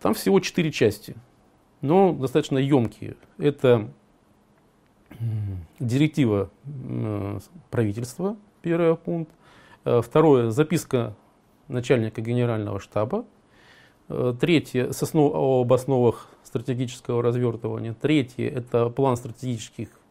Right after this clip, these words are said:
перевозок. И четвертое, это план прикрытия.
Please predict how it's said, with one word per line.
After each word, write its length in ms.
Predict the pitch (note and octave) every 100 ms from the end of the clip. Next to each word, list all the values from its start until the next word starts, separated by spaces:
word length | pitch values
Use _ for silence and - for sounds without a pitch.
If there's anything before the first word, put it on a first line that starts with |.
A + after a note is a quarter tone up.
| _ _
перевозок. 600 | C3+ A#2+ A2+ C3 A#3 - _ _ _ _ _
И 140 | E3 G3+
четвертое, 400 | - A#3+ B3 F#3
это 80 | D#3
план 240 | D3+ D3+
прикрытия. 540 | C3+ B2 - G#2 -